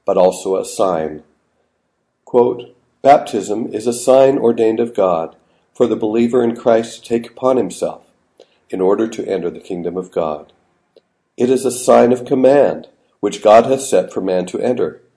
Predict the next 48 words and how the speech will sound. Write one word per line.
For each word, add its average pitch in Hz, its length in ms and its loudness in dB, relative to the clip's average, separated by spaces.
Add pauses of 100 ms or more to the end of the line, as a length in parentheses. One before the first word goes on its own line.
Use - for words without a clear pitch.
(360)
and 95 140 -10
those 120 260 4
who 135 80 -6
seek 131 280 -6
to 113 140 -4
enter 104 280 -2
in 90 180 -6
any 120 300 2
other 117 180 2
way 95 260 0
will 92 200 0
seek 101 340 -10
in 92 160 -6
vain, 80 380 -6 (380)
for 90 100 -8
God 101 340 6
will 98 140 0
not 98 200 4
receive 117 440 -4
them, 87 160 -2
neither 117 260 2
will 110 160 4
the 110 180 0
angels, 117 560 -4 (320)
for 92 120 -8
they 92 140 4
have 92 120 2
not 98 220 4
obeyed 92 400 0
the 92 120 -4
ordinances, 90 680 -6
nor 90 160 -2
attended 123 440 -4
to - 80 -10
the 127 120 -6
signs 98 640 -2
which - 200 -14
God 92 240 0
ordained 87 420 -4
for - 80 -12
man 85 280 -4
to - 120 -16
s-, - 220 -18
receive 82 480 -8 (340)
in 92 120 -8
order 90 240 0
to - 160 -14
receive 85 560 -8